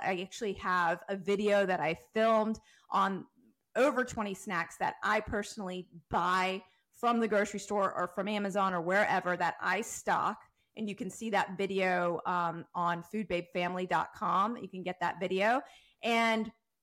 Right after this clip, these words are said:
I just go through it of what I'm packing in my bag. So you can see every single package and see what it looks like and what everybody's doing. And that's, like,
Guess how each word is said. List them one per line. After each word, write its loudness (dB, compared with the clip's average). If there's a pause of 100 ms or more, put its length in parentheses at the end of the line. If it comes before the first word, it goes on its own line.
(100)
I 2
just -4
go 2
through -2
it 0
of -4
what 2
I'm 0
packing -4
in -6
my -4
bag. 2
So -10
you -8
can -8
see -8
every 0
single -8
package -4
and -8
see -10
what -2
it -6
looks -2
like 0
and -8
what 0
everybody's -4
doing. -2 (420)
And 2 (220)
that's, 0 (520)
like, 0